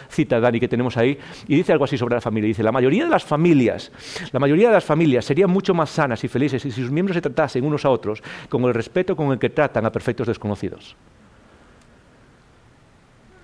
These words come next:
Con, con una dignidad que muchas veces tratamos a los demás y con la capacidad de hablar que a veces tenemos. Y, y la idea es, es simplemente vivir entre nosotros con ese respeto que tenemos con los demás y al mismo tiempo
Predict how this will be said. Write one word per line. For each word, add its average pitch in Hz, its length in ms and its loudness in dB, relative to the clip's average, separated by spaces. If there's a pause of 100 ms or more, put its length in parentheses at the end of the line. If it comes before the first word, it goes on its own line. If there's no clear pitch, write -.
(180)
Con, 143 220 2
con 143 360 0
una 208 220 2
dignidad 147 540 0
que 160 100 -2
muchas 156 260 -2
veces 151 180 -2
tratamos 143 360 -2
a 147 40 0
los 120 120 0
demás 139 440 0
y 120 40 -6
con 123 140 0
la 120 100 2
capacidad 127 460 0
de 143 60 2
hablar 127 400 2
que 147 80 0
a 127 40 2
veces 135 200 -2
tenemos. 160 540 -2 (600)
Y, 175 260 2
y 170 40 6
la 170 100 8
idea 240 300 4
es, 180 180 0
es - 140 -2
simplemente 190 680 0
vivir 165 540 0
entre 180 260 0
nosotros 170 420 -2
con 135 200 0
ese 175 360 -2
respeto 170 720 -2
que 143 120 -2
tenemos 147 200 -2
con 165 100 -6
los 127 100 -4
demás 139 280 -2
y 131 40 0
al 123 60 0
mismo 220 420 0
tiempo 131 440 -2